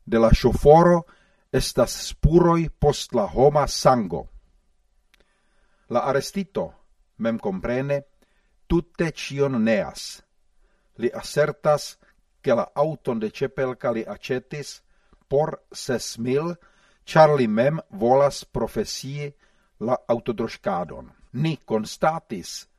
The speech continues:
ke la malaperinta Josefo Ĉepelka efektive parolis pri tio, ke ĉion li forĵetegos, vendos sian malnovan veturilon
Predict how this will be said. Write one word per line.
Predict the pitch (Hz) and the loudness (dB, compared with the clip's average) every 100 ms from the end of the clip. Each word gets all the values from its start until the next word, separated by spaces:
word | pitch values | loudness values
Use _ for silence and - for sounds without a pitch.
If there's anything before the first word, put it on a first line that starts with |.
| _ _ - | _ _ -4
ke | 123 | 0
la | 113 | 2
malaperinta | 113 143 143 - - 117 127 147 139 - - 80 _ 120 | 2 2 2 -2 -2 -2 -2 -6 -10 -10 -10 -12 _ -6
Josefo | 107 117 110 101 | -6 -6 -8 -6
Ĉepelka | 117 - 131 131 - 135 - _ _ _ _ _ | -6 -2 -2 -2 -4 -6 -8 _ _ _ _ _
efektive | 131 - 117 - 139 139 139 | -10 -6 -8 -8 -6 -2 0
parolis | 156 - 131 135 - | 0 0 -2 -8 -8
pri | 135 127 | -8 -8
tio, | - 214 156 - _ _ _ _ _ _ - | -8 -8 -8 -12 _ _ _ _ _ _ -6
ke | 226 196 _ | -4 -4 _
ĉion | - 143 143 135 120 | -10 0 4 4 4
li | 117 | 0
forĵetegos, | - 107 98 85 107 - 131 131 143 147 - - _ _ _ | 0 -2 -2 -6 -8 -2 0 2 2 2 0 -14 _ _ _
vendos | 190 127 131 131 123 | -2 0 2 0 -2
sian | - 117 117 110 | -6 -2 0 0
malnovan | 104 104 104 95 92 92 | 0 0 0 0 0 -2
veturilon | 92 95 101 123 139 143 147 | -6 -6 -6 0 4 4 2